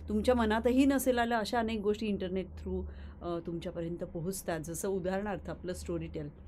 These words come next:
आ, दहा वर्षापूर्वी असा कोणी विचार केला नसेल की आपल्याला आपली मराठी पुस्तकं, अ,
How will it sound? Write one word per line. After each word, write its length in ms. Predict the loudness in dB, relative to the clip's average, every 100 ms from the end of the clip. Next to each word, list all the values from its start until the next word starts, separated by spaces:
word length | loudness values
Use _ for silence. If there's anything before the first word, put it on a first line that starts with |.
| -18 -18 -16 -16 -18 -10 -4
आ, 340 | -4 -4 -6 -6
दहा 280 | -6 0 0
वर्षापूर्वी 480 | 2 -2 -2 2
असा 200 | 2 2
कोणी 200 | -2 0
विचार 300 | -2 -2 -4
केला 240 | -2 -2 -2
नसेल 380 | -4 -4 -6 -6
की 240 | -6 -4 -4
आपल्याला 400 | -6 -6 -4 -6
आपली 240 | -4 -4
मराठी 380 | -2 -2 -4 -4
पुस्तकं, 420 | -6 -4 -4 -4 -8 -12 -18 -18 -16
अ, 420 | -10 -8 -6 -8